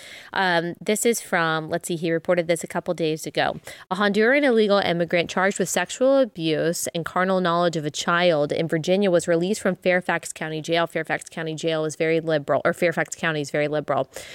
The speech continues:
Uh, Fairfax County Jail without notice after the sanctuary jurisdiction ignored ice's detainer request.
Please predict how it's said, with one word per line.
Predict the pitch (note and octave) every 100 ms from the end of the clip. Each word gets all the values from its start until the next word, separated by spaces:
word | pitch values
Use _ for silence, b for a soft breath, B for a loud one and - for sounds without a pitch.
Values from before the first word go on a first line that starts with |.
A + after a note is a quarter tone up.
| B B
Uh, | F3+
Fairfax | - A3 A#3 -
County | A3 G3+
Jail | E3+ E3+
without | F3 F3 G3 A3+
notice | G3 F#3 F3 F3
after | E3+ -
the | D#3+
sanctuary | - F3+ - F#3+ F3+ F3
jurisdiction | E3+ E3 - F3+ F3 - C#3+ -
ignored | E3 F3 E3 F#3+ B3+
ice's | - - F#3 E3
detainer | D#3+ - D#3+ D#3+
request. | D#3 E3 A#3 A#3 C3+ -